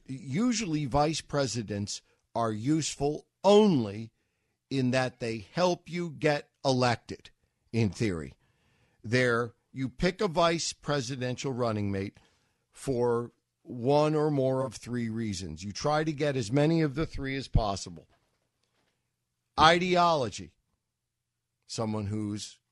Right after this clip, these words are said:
conservative or liberal like you. Geography, somebody who brings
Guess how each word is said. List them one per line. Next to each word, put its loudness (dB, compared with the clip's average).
conservative -4
or 0
liberal -4
like -6
you. -10
Geography, 2
somebody 0
who -2
brings 2